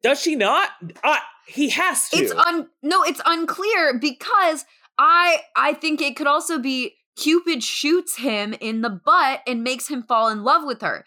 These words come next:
Speaker 2: And the "it's you" could be like, "It's you, you're the woman I love." Because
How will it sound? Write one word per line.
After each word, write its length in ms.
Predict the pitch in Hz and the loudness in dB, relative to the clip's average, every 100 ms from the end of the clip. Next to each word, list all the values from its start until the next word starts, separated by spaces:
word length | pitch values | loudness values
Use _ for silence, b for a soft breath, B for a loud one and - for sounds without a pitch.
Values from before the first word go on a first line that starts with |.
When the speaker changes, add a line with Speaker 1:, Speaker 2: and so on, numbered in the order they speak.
| B 233 | B -8
Speaker 2:
And 180 | 240 240 | -2 0
the 100 | 240 - | 0 -2
"it's 220 | 269 - | -6 -6
you" 520 | 202 202 381 294 262 - | -8 -2 0 -2 -4 -6
could 180 | 277 | -6
be 160 | 214 254 | -6 -2
like, 240 | 254 226 - | 0 0 -2
"It's 220 | 240 - | -4 -6
you, 640 | 190 214 320 339 262 240 | -6 0 2 4 2 0
you're 520 | 208 190 254 269 269 277 | -2 -2 0 2 2 0
the 140 | 262 | -2
woman 400 | 240 196 233 226 | -2 -2 -4 -2
I 160 | 214 202 | 0 0
love." 580 | 196 220 294 - 85 - _ b | 0 0 2 2 0 -8 _ b
Because 240 | - 294 | -2 0